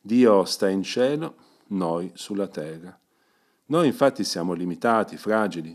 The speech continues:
abbiamo bisogno gli uni degli altri. Pregare con le parole del Padre Nostro significa confrontarci con il Creatore e ritrovarci nudi, spogliati di tutte le maschere che indossiamo ogni giorno,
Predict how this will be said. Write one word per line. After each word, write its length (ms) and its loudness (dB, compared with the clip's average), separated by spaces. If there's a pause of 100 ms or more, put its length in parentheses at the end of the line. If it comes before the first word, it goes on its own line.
(140)
abbiamo 380 -2
bisogno 560 -2
gli 160 -4
uni 300 -2
degli 280 -6
altri. 440 -8 (680)
Pregare 500 4
con 160 -4
le 100 0
parole 380 2
del 140 -2
Padre 320 -4
Nostro 560 -4
significa 560 -2
confrontarci 880 -2
con 180 -4
il 140 -2
Creatore 680 -2 (480)
e 80 -10
ritrovarci 720 -2
nudi, 360 -2 (220)
spogliati 760 0
di 140 0
tutte 300 -4
le 100 0
maschere 640 -2
che 100 -10
indossiamo 560 -2
ogni 200 -2
giorno, 440 -6